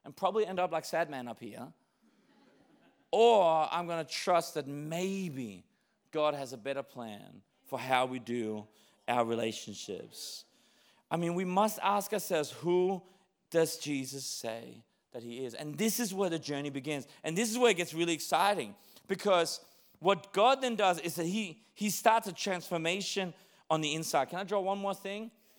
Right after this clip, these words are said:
before we wrap this up? Are we still, are we still with us? You see, every single one of us,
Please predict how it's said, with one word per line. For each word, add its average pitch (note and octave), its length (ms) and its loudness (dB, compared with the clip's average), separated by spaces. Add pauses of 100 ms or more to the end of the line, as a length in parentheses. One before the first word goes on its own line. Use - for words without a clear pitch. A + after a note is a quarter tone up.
(200)
before F#3 280 0
we E3+ 100 2
wrap D#3+ 220 4
this D#3+ 180 -2
up? E3 160 6
Are E3 60 2
we E3+ 80 -2
still, G3+ 300 0
are E3+ 80 -2
we F3 60 -4
still G3 180 0
with F#3+ 140 0
us? B3+ 280 0 (760)
You G3+ 100 -4
see, A3 300 -4
every B3 240 0
single A#3 300 0
one F#3 160 0
of E3+ 140 -4
us, B2 460 -4